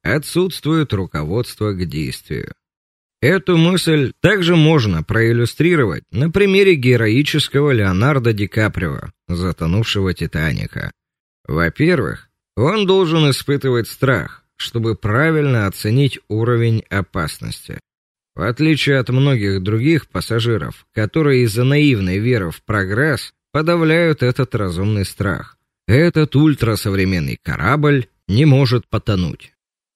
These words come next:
Во-вторых, он должен ощущать любовь и желание спасти не только свою жизнь, но и жизнь своей влюблённой.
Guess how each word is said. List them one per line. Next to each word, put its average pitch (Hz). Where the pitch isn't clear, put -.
Во-вторых, 170
он 156
должен 143
ощущать 127
любовь 110
и 120
желание 113
спасти -
не 117
только 156
свою 113
жизнь, 95
но 92
и 143
жизнь 151
своей 107
влюблённой. 92